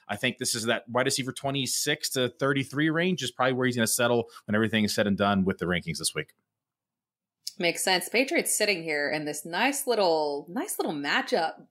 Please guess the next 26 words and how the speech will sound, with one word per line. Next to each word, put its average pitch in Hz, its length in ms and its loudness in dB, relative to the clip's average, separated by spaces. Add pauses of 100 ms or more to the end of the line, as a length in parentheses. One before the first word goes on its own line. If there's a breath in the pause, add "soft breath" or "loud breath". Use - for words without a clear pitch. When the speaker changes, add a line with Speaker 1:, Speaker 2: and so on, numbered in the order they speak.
Speaker 2:
schedule 165 460 -2
here. 156 340 -6
They've 160 160 -6
got 185 140 2
a 180 60 0
good 220 200 -2
little 262 160 0
block 165 320 -2
here. 139 300 -6 (320 loud breath)
Pat, 220 260 0
you're 240 220 0
a - 80 -2
little 233 200 -2
bit 226 120 0
higher 226 340 0
as 175 240 -4
well 208 560 0
on 202 400 -2
Demario 202 340 2
Douglas. 214 540 0 (420 loud breath)
Uh, 190 280 2
talk 220 260 0
to 262 100 0
us 269 160 2
about 254 220 0
him. 240 300 0